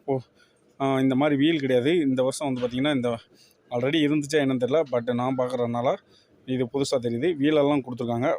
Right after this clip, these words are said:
ஆ, கொஞ்சம், கொஞ்சம் உங்களுக்கு வந்து கொண்டு போவதுக்கு வந்து கொஞ்சம் கம்ஃபர்டபுளா இருக்கும். அதுக்கப்புறம் வந்து பார்த்தீங்கன்னா, ஒன் இயர் வாரண்டி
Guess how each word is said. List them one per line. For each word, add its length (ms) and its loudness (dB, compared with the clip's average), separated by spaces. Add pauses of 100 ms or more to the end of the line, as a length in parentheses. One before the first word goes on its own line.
(160)
ஆ, 340 -4 (260)
கொஞ்சம், 240 0
கொஞ்சம் 300 -2 (320)
உங்களுக்கு 300 0
வந்து 180 0
கொண்டு 300 0
போவதுக்கு 400 -2
வந்து 220 0 (420)
கொஞ்சம் 320 -2
கம்ஃபர்டபுளா 400 0
இருக்கும். 280 0
அதுக்கப்புறம் 460 -2
வந்து 80 -4
பார்த்தீங்கன்னா, 340 0 (520)
ஒன் 120 0
இயர் 200 2
வாரண்டி 520 2